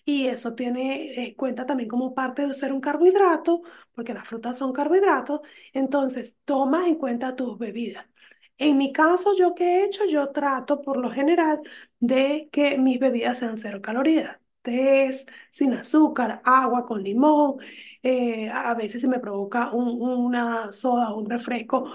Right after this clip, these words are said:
pues, eh, trato de, de, o sea, bueno, trato no, lo hago cero calorías.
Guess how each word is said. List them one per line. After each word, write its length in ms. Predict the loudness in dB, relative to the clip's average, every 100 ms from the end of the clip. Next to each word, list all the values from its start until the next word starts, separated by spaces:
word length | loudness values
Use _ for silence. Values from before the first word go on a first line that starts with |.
| -16 -12
pues, 200 | -2 -2 -2
eh, 260 | -6 -6 -8 -2
trato 380 | 0 0 -2
de, 120 | -2 -2
de, 280 | -4 -6
o 40 | -6
sea, 120 | -6
bueno, 200 | -6 -6
trato 240 | -4 0
no, 160 | 2 2
lo 140 | 0 -2
hago 200 | 0 2
cero 280 | 2 2
calorías. 680 | 2 0 2 6 6 6 -2